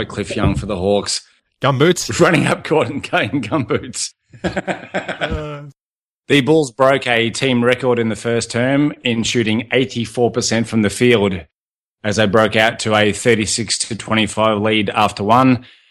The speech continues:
Speaker 1: They had a twenty-point lead at one point and led by double digits for most of the game.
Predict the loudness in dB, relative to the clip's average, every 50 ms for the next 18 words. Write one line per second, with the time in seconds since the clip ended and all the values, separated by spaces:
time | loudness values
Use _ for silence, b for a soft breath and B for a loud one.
0 | b b b -2 -2 0 0 2 0 0 0 0 0 0 0 0 0 -2 -4 -4
1 | -4 -2 0 0 2 2 2 0 0 0 0 -2 -2 -2 -2 -2 0 0 0 -2
2 | -4 -8 -10 -6 -2 0 0 2 2 4 2 2 2 2 0 0 0 0 0 0
3 | 0 0 -2 -4 -6 -6 -8 -8 -6 -4 0 2 2 2 2 2 2 0 0 0
4 | -2 -4 -6 -2 0 2 2 4 4 2 2 0